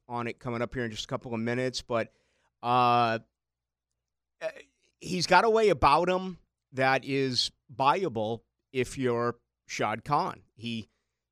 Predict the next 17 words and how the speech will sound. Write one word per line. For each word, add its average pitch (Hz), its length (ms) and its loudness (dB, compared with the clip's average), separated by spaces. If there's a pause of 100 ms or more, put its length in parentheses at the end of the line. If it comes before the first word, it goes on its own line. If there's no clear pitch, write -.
(240)
it 131 120 -4
seems 175 420 2
to 175 80 -4
me 160 180 0
like 127 200 0
he 143 180 -6
is 127 140 -4
able 151 380 -2
to 143 200 -6
take 127 340 -4
any 139 260 -8
sort, 156 420 0
uh, 127 180 -6 (120)
any 165 180 -6
type 196 220 -4
of 147 60 -10
question 127 600 -4